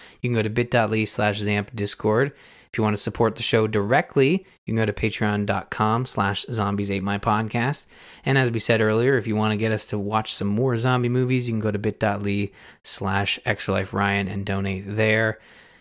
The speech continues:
You can go to our website, zombies ate my podcast dot com, newly renovated. Go check it out. Some, um, you know, it's just, it looks nicer. It's, it's a lot more twenty twenty, so definitely go check it out.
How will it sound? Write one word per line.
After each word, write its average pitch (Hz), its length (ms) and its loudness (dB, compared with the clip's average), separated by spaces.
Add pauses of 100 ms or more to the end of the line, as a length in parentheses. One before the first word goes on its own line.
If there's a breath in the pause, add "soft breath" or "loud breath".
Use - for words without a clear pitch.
(100)
You 120 80 0
can 120 60 0
go 131 80 6
to 135 60 6
our 127 100 6
website, 160 460 2
zombies 135 340 2
ate 135 100 6
my 135 140 0
podcast 131 560 0
dot 113 300 0
com, 165 560 2
newly 226 480 2
renovated. 170 800 2
Go 127 160 2
check - 280 -2
it 120 80 4
out. 123 360 2
Some, 107 240 -2
um, 101 400 -2
you 110 180 -6
know, 98 220 -6
it's 131 120 -10
just, - 220 -6
it 156 120 2
looks 165 220 0
nicer. - 460 -6
It's, - 320 -6
it's - 160 -2
a 135 60 2
lot 156 160 2
more 139 160 2
twenty 98 260 -4
twenty, 64 300 -10
so - 160 -6
definitely 127 380 0
go 104 100 -2
check 95 260 -8
it 95 60 -10
out. 82 180 -10